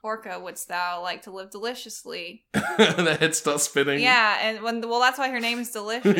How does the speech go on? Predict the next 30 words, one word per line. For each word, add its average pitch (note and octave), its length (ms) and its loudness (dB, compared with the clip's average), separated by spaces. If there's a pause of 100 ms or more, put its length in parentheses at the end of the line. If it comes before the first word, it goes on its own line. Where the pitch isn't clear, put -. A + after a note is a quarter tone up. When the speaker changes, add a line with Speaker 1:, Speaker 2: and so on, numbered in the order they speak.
(120)
Speaker 1:
She's C#3+ 100 0
Speaker 2:
Yes. C3 240 0
Speaker 1:
like, F#2+ 340 -2 (280)
he, - 120 -6
Speaker 2:
Yes. G#2 180 -2
Speaker 1:
th-, - 180 -2
she's, - 480 -6
she C4+ 140 -8
represents B3+ 480 0
original G#3 480 -8
sin F3+ 400 -10
because G3 260 -12
she G3+ 220 -10
is G3 140 -10
an F#3 100 -14
apple F3 400 -6
that F3+ 120 -14
has F#3 140 -12
been F3 180 -16
cursed. - 380 -12
Speaker 2:
Yeah, G2+ 360 -2 (100)
and, A#2+ 240 0
uh, A2+ 260 2 (100)
was C#3 160 -2
that, E3+ 200 2
look, C3+ 240 -2
Miguel D3+ 380 2
has F3+ 180 2
that C#3 180 4
line, B2+ 480 2